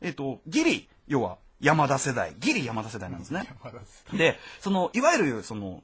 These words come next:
Speaker 1: でもそこで言ったのは、いわゆる山田フィーバーっていうのは、その七十年代末っていう結構限定的な時期にいろんな条件が重なった結果起こったもので、
Speaker 2: うん。
Speaker 1: なおかつ、その、ちょっともう歴史的な意味合いは、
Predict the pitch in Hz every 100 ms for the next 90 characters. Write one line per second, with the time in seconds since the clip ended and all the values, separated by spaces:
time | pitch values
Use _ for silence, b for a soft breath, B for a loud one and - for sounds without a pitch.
0 | - 214 165 202 233 277 123 - - 165
1 | 110 123 82 _ B B - 247 370 170
2 | 131 165 226 240 254 151 117 - - _
3 | _ - 123 98 110 143 - B B -
4 | 123 113 139 208 247 302 330 339 185 -
5 | 202 208 220 208 208 - 311 214 139 285
6 | 311 370 302 294 285 277 208 135 151 277
7 | 415 381 339 370 381 233 - 151 277 269
8 | 247 247 - - 190 - - 110 110 113
9 | 113 101 101 B B 254 330 120 - 160
10 | 127 B B - 156 139 127 120 117 113
11 | 110 104 101 - 381 - - 247 - -
12 | 302 311 285 285 269 262 254 -